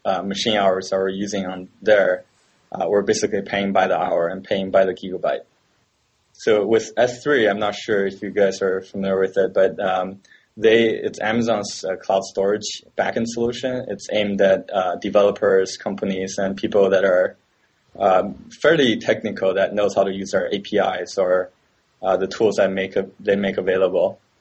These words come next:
Um, so S three stores files in three different data centers across the U S.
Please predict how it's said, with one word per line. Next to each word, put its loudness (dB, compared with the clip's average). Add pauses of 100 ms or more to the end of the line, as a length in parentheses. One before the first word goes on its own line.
(380)
Um, 2
so 0
S 2
three 2
stores 0
files 2
in -8
three -2
different -4
data 2
centers -2
across 0
the -6
U 0
S. 0